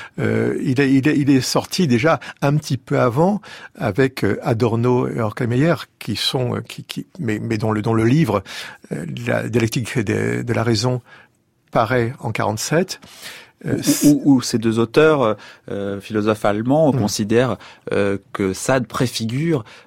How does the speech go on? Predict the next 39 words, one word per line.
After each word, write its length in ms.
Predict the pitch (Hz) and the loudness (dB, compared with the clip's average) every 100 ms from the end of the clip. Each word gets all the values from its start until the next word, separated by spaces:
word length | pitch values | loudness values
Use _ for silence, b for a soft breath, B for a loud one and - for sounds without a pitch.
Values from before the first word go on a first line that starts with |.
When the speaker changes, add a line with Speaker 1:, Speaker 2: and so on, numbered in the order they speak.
| - | -8
Speaker 2:
euh, 400 | - 101 104 101 98 | -4 -2 0 0 2
le 340 | 101 110 98 | 4 4 2
fascisme 760 | - 113 - 156 165 131 104 98 - | 0 -2 0 0 0 0 0 -4 -10
qu'ils 340 | - 110 101 | -4 -4 -2
Speaker 1:
Tout 100 | 101 | -2
à 20 | |
fait. 220 | 117 - - 101 | -4 -6 -8 -2
Speaker 2:
ont 80 | 107 | -2
connu 320 | - 107 147 | 0 0 0
pendant 420 | 143 123 117 135 | 0 0 2 2
la 140 | 123 104 | 0 -2
Seconde 280 | 104 104 104 | -4 -2 0
Guerre 160 | 101 | 0
mondiale. 300 | 104 104 95 | -2 -2 -4
Speaker 1:
Tout 80 | 104 | -4
à 40 | |
fait. 240 | 117 - 110 B B - | -4 -6 -8 B B -2
Et 100 | 123 | 0
cela 540 | - 151 135 180 175 - _ - | 4 4 4 4 2 -2 _ -2
partir, 720 | 139 - - - 170 185 135 | -2 -2 -14 -4 0 2 2
je 60 | 113 | 2
dirais, 420 | 110 113 147 151 | 2 2 2 2
de 140 | 101 | 0
l'expérience 800 | 107 113 117 113 131 147 165 - 104 - | -2 0 0 0 2 2 0 0 -4 -4
concrète 460 | - 113 - 156 | -6 -4 0 0
et 80 | 110 | 0
réelle 440 | 101 113 123 135 131 B B - | 2 2 2 -2 -6 B B -4
de 120 | 110 | -2
ce 120 | 107 | -2
qu'a 100 | - | -2
été 160 | 104 - | -4 -4
le 60 | - | -6
fascisme, 640 | 110 - 131 160 170 170 B B B B - | -4 -2 -2 -2 -2 -2 B B B B -8
le 80 | 104 | -4
nazisme, 520 | 107 98 151 - 120 | -2 0 0 0 -2
si 140 | - | -2
on 60 | 110 | -4
peut 140 | 127 | -4
dire, 280 | 104 143 180 | -2 0 0